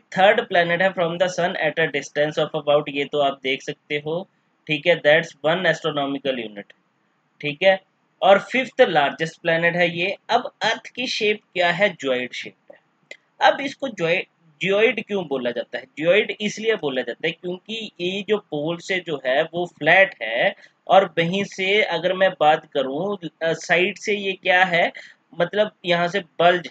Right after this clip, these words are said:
है, बाहर को निकली हुई है, तो जिसकी वजह से इसकी जो shape है वो ज्योइड है। अगर मैं बात करूँ,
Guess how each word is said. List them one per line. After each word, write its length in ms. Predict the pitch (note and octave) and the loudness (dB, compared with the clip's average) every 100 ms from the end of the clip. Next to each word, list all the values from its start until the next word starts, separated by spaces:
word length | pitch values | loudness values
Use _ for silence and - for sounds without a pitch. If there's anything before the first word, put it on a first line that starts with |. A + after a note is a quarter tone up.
| - | -16
है, 80 | - _ _ _ _ _ _ | -20 _ _ _ _ _ _
बाहर 280 | D#3+ D#3 D#3 | 0 2 2
को 120 | D3 | -2
निकली 360 | C#3 B2+ B2 A#2+ | -8 -8 -12 -12
हुई 180 | A2 A2 | -12 -14
है, 120 | G#2+ - _ _ _ | -20 -20 _ _ _
तो 80 | G3+ | -2
जिसकी 420 | F3 G3 - A#3+ | 0 -2 -4 -6
वजह 260 | A#3 A3 G3+ | -2 0 0
से 120 | A3 | 0
इसकी 380 | G#3+ G3 - G#3 | -2 -4 -8 -10
जो 140 | G3 G3 | -4 -4
shape 320 | - E3+ G3+ | -4 -4 -2
है 60 | |
वो 140 | G3+ G3+ | -2 -4
ज्योइड 360 | D#3+ C3+ C3 - | -2 -2 -2 -4
है। 60 | - | -6
अगर 280 | D3+ E3 | -2 -2
मैं 160 | F3 F3+ | 0 0
बात 240 | F3 F3 - | 2 2 0
करूँ, 180 | F3 | -2